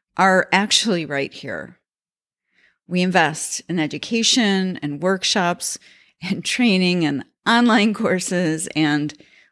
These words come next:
we read endlessly so we can learn what we think we need to know. We trade our resources, time, money, and attention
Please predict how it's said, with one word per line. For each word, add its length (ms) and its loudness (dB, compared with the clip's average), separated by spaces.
we 120 -6
read 340 2
endlessly 1080 0
so 200 0
we 140 0
can 380 -6
learn 760 4
what 200 -6
we 140 -4
think 520 -2
we 140 0
need 500 0
to 140 -2
know. 380 -6
We 120 4
trade 600 2
our 160 4
resources, 1040 -2
time, 840 2
money, 600 2
and 120 -4
attention 800 -2